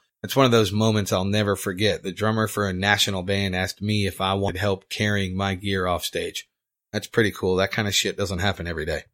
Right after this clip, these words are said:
So there's my story from the stage this week. I think I told you in another episode that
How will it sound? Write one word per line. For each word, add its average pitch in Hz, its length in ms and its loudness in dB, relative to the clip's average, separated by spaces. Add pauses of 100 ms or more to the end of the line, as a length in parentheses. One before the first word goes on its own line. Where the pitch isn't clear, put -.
(160)
So - 120 -6
there's 120 200 4
my 113 120 0
story 110 380 4
from 98 180 -4
the 87 60 -4
stage 104 460 0
this 95 240 -4
week. 101 300 -4 (460)
I 117 60 -8
think 139 180 0
I 139 60 6
told 127 260 4
you 113 120 2
in 110 80 2
another 104 320 2
episode 98 440 0
that 90 120 -10